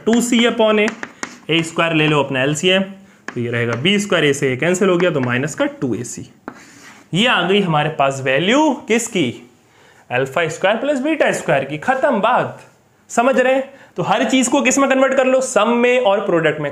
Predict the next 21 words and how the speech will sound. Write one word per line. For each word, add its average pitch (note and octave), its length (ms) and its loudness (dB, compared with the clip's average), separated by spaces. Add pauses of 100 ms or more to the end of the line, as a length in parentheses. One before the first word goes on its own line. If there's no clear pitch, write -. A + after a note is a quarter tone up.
कर A#3 260 2
लो C4+ 200 2
नहीं, B3+ 280 2
करके G3+ 320 2
दे F#3+ 200 2
दिया F#3 240 2
है F#3+ 140 2
आपको, B2+ 340 -4
कर F3 240 2
लो A#3 180 2
क्या F#3+ 100 2
होता B2 260 -2
है, G#2+ 120 -16 (340)
ठीक D#3+ 180 -2
है A3 60 0
ना, C4 120 0
करके F3+ 380 0
दे F#3+ 180 2
चुके A3 240 -2
हैं F3+ 100 2
आपको। C#3+ 380 -4